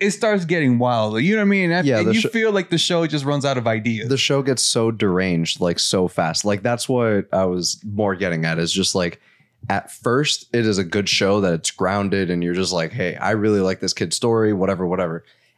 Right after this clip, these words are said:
Speaker 2: And then that's when it starts, like, it's just like, "Oh, he graduated school. Now what do we do?" Uh, spies. And, like,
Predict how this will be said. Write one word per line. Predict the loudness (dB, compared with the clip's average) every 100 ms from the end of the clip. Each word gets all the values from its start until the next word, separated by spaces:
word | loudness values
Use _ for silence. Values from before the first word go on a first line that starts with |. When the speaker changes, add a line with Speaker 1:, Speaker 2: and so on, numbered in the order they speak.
| _
Speaker 2:
And | -2 0 0
then | -2 -2 0
that's | 0 -2 -2
when | -2
it | 0
starts, | 0 0 0
like, | -2 -2 -2
it's | -4
just | -2 0
like, | -2 -4 0
"Oh, | 2 2 2
he | 0 -2
graduated | 0 -2 0 0 0
school. | 0 2 2 0 _ _ -10
Now | -4 0
what | 2 2
do | 2
we | 2
do?" | 0 -4 _ _ _ _ -8
Uh, | -2 0 2 2 2
spies. | 0 0 0 0 -4 -4
And, | -2 -2 0 -2 -2 -2 -4 -4
like, | 0 2 2 -2